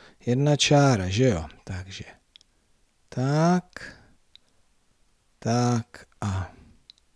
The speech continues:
tak, to je lepší.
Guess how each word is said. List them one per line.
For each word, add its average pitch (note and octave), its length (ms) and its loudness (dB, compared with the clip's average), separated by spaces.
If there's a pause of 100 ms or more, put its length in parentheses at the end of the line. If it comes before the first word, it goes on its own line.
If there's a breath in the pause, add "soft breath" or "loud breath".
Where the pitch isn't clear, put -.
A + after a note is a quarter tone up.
(1700)
tak, F2+ 360 -12
to A#2+ 100 -2
je A#2 160 4
lepší. F#2 480 -4